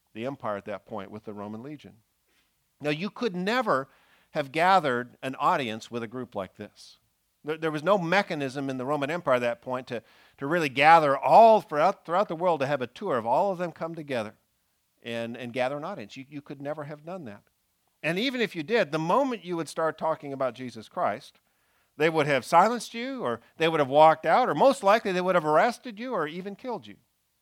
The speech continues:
But now, one by one, they all had to be chained to Paul for four hours each. And as they were chained to Paul, Paul, we don't know how much he talked, but he talked away.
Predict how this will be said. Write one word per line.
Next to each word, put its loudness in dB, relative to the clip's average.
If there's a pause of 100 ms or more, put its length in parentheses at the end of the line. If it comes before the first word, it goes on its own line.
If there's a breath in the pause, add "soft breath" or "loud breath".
(380)
But 0
now, 2 (300 soft breath)
one -2
by -2
one, -2 (480)
they -4
all 4
had -2
to -10
be -10
chained -8 (380)
to -14
Paul -4 (260)
for -18
four -6
hours -8
each. -20 (1080)
And -12
as -2
they -4
were -4
chained -8
to -8
Paul, -2 (680)
Paul, -8 (240)
we -16
don't -12
know -8
how -4
much -4
he -12
talked, -8
but -12
he -12
talked -8
away. -14